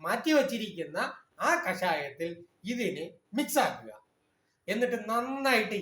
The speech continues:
ഇളക്കുക. ഇളക്കി അതിൽ ടേസ്റ്റിന് വേണമെങ്കിൽ നമുക്ക് ലേശം പനം കൽക്കണ്ട് ചേർക്കാവുന്നതാണ്. അപ്പൊ അതും കൂടെ ചേർത്ത് ഡെയിലി രണ്ട് നേരം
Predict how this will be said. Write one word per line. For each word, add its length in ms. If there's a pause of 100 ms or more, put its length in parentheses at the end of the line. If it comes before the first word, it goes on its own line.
(120)
ഇളക്കുക. 420 (720)
ഇളക്കി 560 (600)
അതിൽ 320 (360)
ടേസ്റ്റിന് 560 (120)
വേണമെങ്കിൽ 680 (460)
നമുക്ക് 400 (400)
ലേശം 380 (140)
പനം 300
കൽക്കണ്ട് 360 (260)
ചേർക്കാവുന്നതാണ്. 720 (600)
അപ്പൊ 220
അതും 180
കൂടെ 160 (100)
ചേർത്ത് 380 (500)
ഡെയിലി 420 (280)
രണ്ട് 300 (140)
നേരം 360